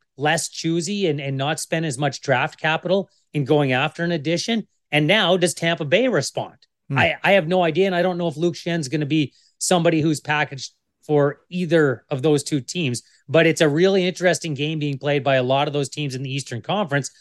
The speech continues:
Speaker 1: which is where all the draft picks are coming from right now, aren't they?
Speaker 2: <laughs>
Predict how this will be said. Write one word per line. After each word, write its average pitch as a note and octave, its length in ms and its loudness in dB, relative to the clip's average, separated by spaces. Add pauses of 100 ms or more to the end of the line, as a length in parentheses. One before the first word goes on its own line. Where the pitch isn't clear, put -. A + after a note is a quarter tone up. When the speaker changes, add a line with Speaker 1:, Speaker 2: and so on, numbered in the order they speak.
(200)
Speaker 1:
which D#3 200 0
is C#3 120 0
where D#3 220 6
all E3+ 380 4
the G3+ 100 4
draft E3 340 2
picks F3+ 200 -6
are D3+ 80 -8
coming F3+ 260 2
from C#3+ 260 -4
right A#2+ 200 -2
now, A2 140 -10
aren't B2+ 220 -4
they? F3+ 160 0 (220)
Speaker 2:
<laughs> - 80 -10